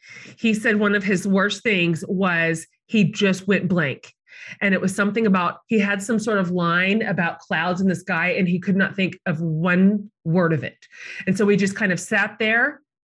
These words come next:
and acted weird. And so you'll have to ask him about this because you guys have both done it.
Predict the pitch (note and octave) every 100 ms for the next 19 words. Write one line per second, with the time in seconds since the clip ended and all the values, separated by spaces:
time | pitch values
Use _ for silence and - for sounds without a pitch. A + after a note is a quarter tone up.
0 | _ G3 F#3 F3+ F3+ - F#3+ D#3+ D#3+ B2
1 | - - _ _ - - - G3+ G3 G#3+
2 | F#3 G#3 A#3+ G#3+ A3 F3+ F3 F3+ G#3 E3+
3 | D#3 E3 D3+ F3+ F#3 D#3+ E3+ D3+ D#3 C3+
4 | C3+ C3 C3 F#2+ -